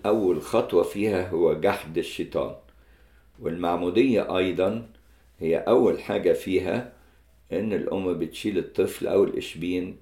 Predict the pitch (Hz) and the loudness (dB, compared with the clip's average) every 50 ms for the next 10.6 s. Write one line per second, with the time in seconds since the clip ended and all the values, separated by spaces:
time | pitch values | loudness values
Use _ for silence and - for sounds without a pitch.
0 | - - - 76 73 - - 90 82 78 76 - - 92 90 87 - - - - | -12 -8 -8 -8 -6 -4 -2 0 0 0 -2 -2 0 0 0 0 0 -8 -16 -20
1 | - - _ _ - - _ - - - _ _ _ _ _ - - 71 82 85 | -20 -20 _ _ -20 -20 _ -20 -20 -20 _ _ _ _ _ -10 -4 0 2 4
2 | 92 107 107 - - - - 73 76 71 - - - 78 73 - 92 85 85 82 | 4 4 2 0 -6 -8 -8 -6 -6 -6 -6 -6 -8 -8 -6 -2 -2 -2 0 -2
3 | 80 73 - 78 76 71 71 69 - - 78 76 71 71 80 78 78 87 87 85 | -4 -6 -6 -6 -6 -6 -10 -12 -12 -14 -10 -10 -8 -8 -6 -4 -4 -2 -2 -2
4 | - - - 90 98 98 104 113 - - 113 117 117 98 85 76 - - 85 80 | -2 -2 -2 -4 -4 -4 -4 -4 -4 0 0 0 2 2 2 0 0 -2 -2 0
5 | 80 87 87 85 82 76 - - - 78 82 85 82 - - - _ _ _ 80 | 2 2 0 0 0 -6 -10 -12 -10 -4 -2 -2 -2 -4 -8 -14 _ _ _ -8
6 | 78 73 - - 82 80 - - 73 78 76 80 82 82 85 - 85 82 80 71 | -6 -6 -6 -6 -8 -8 -8 -14 -14 -10 -6 -4 -2 0 0 0 0 0 0 -2
7 | - - - 80 - - - - 82 78 78 73 - - - - _ - - - | -2 -2 -2 -2 -2 -4 -8 -6 -4 -4 -4 -6 -10 -14 -20 -20 _ -20 -20 -20
8 | - - - - - - - - - 69 64 65 67 76 82 90 107 120 - - | -20 -10 -10 -10 -6 -6 -8 -6 -4 -6 -6 -4 -6 -6 -2 0 0 0 -2 -6
9 | - - - 82 80 78 - - - - 85 78 - 98 90 92 110 120 104 90 | -12 -16 -10 -6 -6 -6 -6 -8 -8 -8 -8 -4 -2 -2 -2 0 -2 -4 -4 -6
10 | 73 73 80 87 92 95 98 95 90 - - | -6 -6 -4 -4 -4 -2 -2 -4 -4 -6 -8